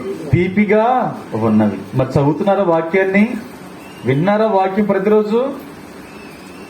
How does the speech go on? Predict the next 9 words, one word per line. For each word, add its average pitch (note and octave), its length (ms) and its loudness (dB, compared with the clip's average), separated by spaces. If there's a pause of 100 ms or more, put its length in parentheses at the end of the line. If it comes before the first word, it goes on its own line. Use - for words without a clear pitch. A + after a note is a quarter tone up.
(180)
ఇంటి D#3+ 140 2
దగ్గర A3 340 4
బైబిల్ F#3+ 380 2
తెరుస్తున్నారా? A3 840 2 (460)
ఏమ్మా, E3 440 2
ఇంటి D#3 140 4
దగ్గర G#3 220 4
బైబిల్ F#3+ 320 4
తెరుస్తున్నారా? G3+ 720 2